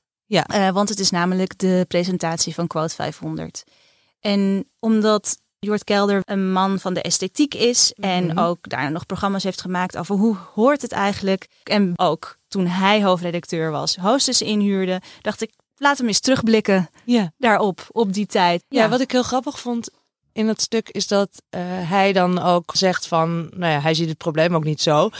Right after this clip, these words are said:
Speaker 1: En hij zegt er dan van, "Ja, het was toch een prima baantje en het werd goed betaald en, eh, nou ja, iedereen had het leuk." En dan zeg jij ook heel treffend van, "Ja, maar ik, mijn vraag is ook niet van waarom die jonge vrouwen dat werk wilden doen, maar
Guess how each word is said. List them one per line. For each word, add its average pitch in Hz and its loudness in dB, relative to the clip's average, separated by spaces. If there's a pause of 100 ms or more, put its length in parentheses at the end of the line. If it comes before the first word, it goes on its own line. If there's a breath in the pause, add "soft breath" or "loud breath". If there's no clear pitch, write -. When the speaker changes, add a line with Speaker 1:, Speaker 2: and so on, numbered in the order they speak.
(240 loud breath)
Speaker 1:
En 180 2
hij 165 0
zegt 165 -2
er 175 -2
dan 160 -2
van, 180 -2
"Ja, 160 2
het 151 -2
was 165 -2
toch - -4
een 180 2
prima 180 2
baantje 165 4
en 165 4
het 160 -4
werd 165 0
goed 170 -8
betaald 151 2
en, 160 0
eh, 151 0
nou 160 0
ja, 135 -4
iedereen 160 0
had 160 2
het 143 -6
leuk." 165 0 (240 loud breath)
En 185 -4
dan 175 -2 (140)
zeg 190 -2
jij 185 4
ook 175 0
heel 185 0
treffend 170 -4
van, 185 0
"Ja, 180 2
maar 185 0
ik, 175 -8 (200)
mijn 180 -4
vraag 196 0
is 196 0
ook 175 -6
niet 190 2
van 185 -2
waarom 180 2
die 175 -4 (240)
jonge 175 0
vrouwen 185 2
dat 170 -2
werk 175 0
wilden 170 0
doen, 175 -2
maar 180 2